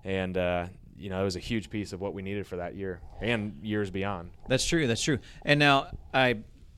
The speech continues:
Speaker 2: think I remember correctly. So two thousand nine would have been the first team that you went to the playoffs with. Tell me a little bit about your first taste of the playoffs with the Cardinals, and then we'll get into some of the later playoff runs.
Speaker 1: Yeah, it's a, playoff baseball is a whole different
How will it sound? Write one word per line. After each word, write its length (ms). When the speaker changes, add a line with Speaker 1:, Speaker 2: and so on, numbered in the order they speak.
Speaker 2:
think 160
I 40
remember 280
correctly. 360
So 140
two 160
thousand 320
nine 260
would 80
have 100
been 460
the 140
first 300
team 220
that 140
you 180
went 160
to 60
the 60
playoffs 460
with. 320
Tell 120
me 100
a 40
little 160
bit 80
about 240
your 140
first 440
taste 340
of 60
the 80
playoffs 440
with 80
the 60
Cardinals, 680
and 120
then 80
we'll 100
get 140
into 420
some 140
of 40
the 60
later 240
playoff 360
runs. 280
Speaker 1:
Yeah, 160
it's 200
a, 100
playoff 380
baseball 460
is 100
a 40
whole 340
different 480